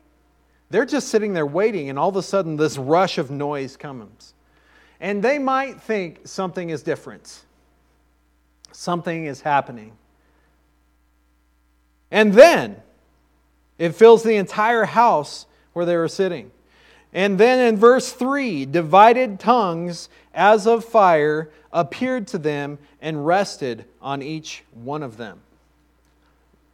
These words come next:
How many people were there? Well, again, if it's, if it's the whole crew that Peter's talking to, a hundred twenty people in a house,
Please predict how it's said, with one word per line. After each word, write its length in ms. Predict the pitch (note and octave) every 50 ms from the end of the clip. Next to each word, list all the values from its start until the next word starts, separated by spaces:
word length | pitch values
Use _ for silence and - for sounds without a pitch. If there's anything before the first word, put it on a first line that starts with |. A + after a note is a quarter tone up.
| _ _ -
How 80 | C#3+
many 160 | E3 F#3 G3
people 280 | F3+ F#3 G#3+ G#3 G#3 G#3
were 160 | G3+ G3+ G3+
there? 320 | F#3+ E3+ D3 A#2+ G#2+ G2+ A2+
Well, 280 | A#2+ C3 C#3+ D3+ D#3+ D#3
again, 300 | C#3+ C3 D3 D3+ D3+ D#3
if 220 | D#3 C#3 C3 -
it's, 320 | D3+ C#3 - - - - - -
if 240 | C#3+ D3 C#3 -
it's 160 | D3+ C3+ - -
the 100 | D3+ B2+
whole 200 | C#3 E3+ F#3 F3
crew 280 | - - F3+ F3 F3
that 120 | E3 D3 B2
Peter's 300 | D#3+ E3 D#3 D3+ - -
talking 260 | F3 D#3 D3+ D3 D3
to, 160 | - D#3+ D3
a 20 |
hundred 260 | C3+ C#3 D3+ D3+ C#3+ C3
twenty 200 | - D3+ C#3 C3
people 320 | C#3 D3+ C#3+ D3 D3 -
in 120 | C#3 D3
a 60 | D3+ C#3+
house, 460 | C3+ C3 B2 C#3+ E3 E3+ - -